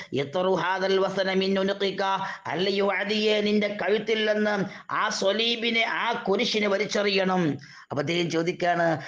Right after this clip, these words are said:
"ഇവിടെ സ്വലീബിനെ ഇലാഹ് എന്ന് വിശ്വസിച്ചിരുന്നോ? ഇവിടെ വസൻ എന്നല്ലേ പറഞ്ഞത്?" ഈ എൻ്റെ പ്രിയപ്പെട്ട മാന്യ സുഹൃത്തെ, എവിടെയെങ്കിലൊക്കെ ഒരു ഹദീസ് കാണുമ്പോ അത് ഇതിൽ കൂടുന്ന്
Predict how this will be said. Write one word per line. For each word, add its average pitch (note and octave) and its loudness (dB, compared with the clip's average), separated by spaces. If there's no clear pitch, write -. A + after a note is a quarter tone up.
"ഇവിടെ D#3+ 0
സ്വലീബിനെ F3 0
ഇലാഹ് E3+ 2
എന്ന് F3 2
വിശ്വസിച്ചിരുന്നോ? E3 0
ഇവിടെ D#3+ 0
വസൻ E3 -2
എന്നല്ലേ F3+ 2
പറഞ്ഞത്?" D#3+ 2
ഈ F3+ 2
എൻ്റെ G3 2
പ്രിയപ്പെട്ട F#3+ -2
മാന്യ F3+ 0
സുഹൃത്തെ, E3+ 0
എവിടെയെങ്കിലൊക്കെ F#3+ 0
ഒരു F3+ 2
ഹദീസ് D#3+ 0
കാണുമ്പോ E3 0
അത് A#3+ -2
ഇതിൽ A3+ 0
കൂടുന്ന് G3+ 0